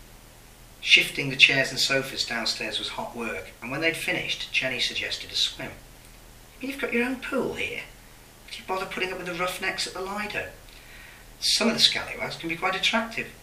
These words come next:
and the pool here isn't all that spacious. Quite intimate, in fact." When he saw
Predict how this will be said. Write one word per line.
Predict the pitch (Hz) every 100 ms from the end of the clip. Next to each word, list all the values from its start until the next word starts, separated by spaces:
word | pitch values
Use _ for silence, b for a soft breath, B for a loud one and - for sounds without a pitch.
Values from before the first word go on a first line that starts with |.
| -
and | 156 165
the |
pool | 180 185 170
here | 165 151
isn't | 156 156
all | 147
that | 135 -
spacious. | - 139 139 - - - - - -
Quite | - 170 165
intimate, | 165 135 117 -
in |
fact." | - 120 - - - - - - - - - - - - - - - - - - - - - - - - - - - -
When | 127 156
he | 156
saw | - 160 147 117